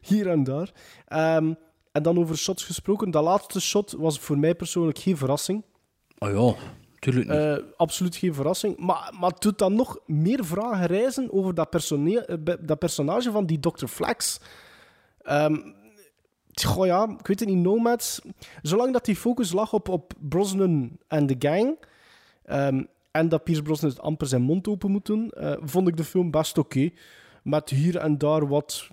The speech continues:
Speaker 1: noemenswaardige, tussen aanhalingstekens, eh, spanning. Maar daarbuiten zakt die film continu in elkaar. Zeg, en ik heb trouwens gelezen, eh, Sven, maar dus de, de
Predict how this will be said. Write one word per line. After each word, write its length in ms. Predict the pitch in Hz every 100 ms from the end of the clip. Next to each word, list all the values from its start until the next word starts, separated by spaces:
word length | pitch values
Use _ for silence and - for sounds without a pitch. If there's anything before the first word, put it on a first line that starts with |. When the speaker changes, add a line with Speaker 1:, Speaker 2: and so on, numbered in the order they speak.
| - _
Speaker 1:
noemenswaardige, 1300 | 135 131 139 151 160 151 139 - 135 147 147 139 139
tussen 320 | 151 143 139
aanhalingstekens, 960 | 139 143 143 143 139 - 139 131 - - -
eh, 120 | 131
spanning. 560 | - - - 147 180 190 - - - - _ _ _
Maar 260 | - 131 131
daarbuiten 600 | 131 110 107 131 - 160
zakt 280 | 127 135 -
die 80 |
film 460 | 123 - 143 170 160 _ _ _ _
continu 460 | - 170 165 160 147
in 80 | 139
elkaar. 540 | 120 - 127 156 - _ _ _ -
Zeg, 180 | - 214
en 120 | 196
ik 80 | 190
heb 140 | 196 190
trouwens 280 | 190 185
gelezen, 520 | - 160 240 294 339 -
eh, 500 | 196 - 156 - 147 - _ -
Sven, 480 | - - 220 208 175 - - _ _ _
maar 220 | - 160
dus 260 | 170 170 -
de, 400 | 147 147 139 131 127
de 320 | 127 123 -